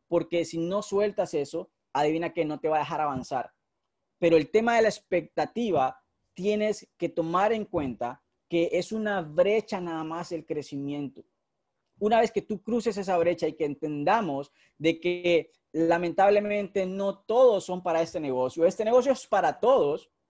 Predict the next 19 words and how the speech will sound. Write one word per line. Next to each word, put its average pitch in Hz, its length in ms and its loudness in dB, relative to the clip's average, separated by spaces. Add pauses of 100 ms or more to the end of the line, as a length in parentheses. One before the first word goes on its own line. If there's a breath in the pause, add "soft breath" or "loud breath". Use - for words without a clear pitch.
(340)
pero 170 240 0
no 180 300 -6
todos 196 340 -2
es-, 151 200 -6 (160)
son 165 200 -4
para 147 180 -2
este 147 200 -8
negocio. 165 380 -10 (1120)
Simplemente 185 1000 -6 (280)
tú 175 140 4
vas 190 220 6
a 180 100 0
saltar 160 580 -4
esa 185 180 -6
brecha 151 300 -4
y - 20 2
vas 151 160 -4
a 147 60 -2
decir, 170 360 -6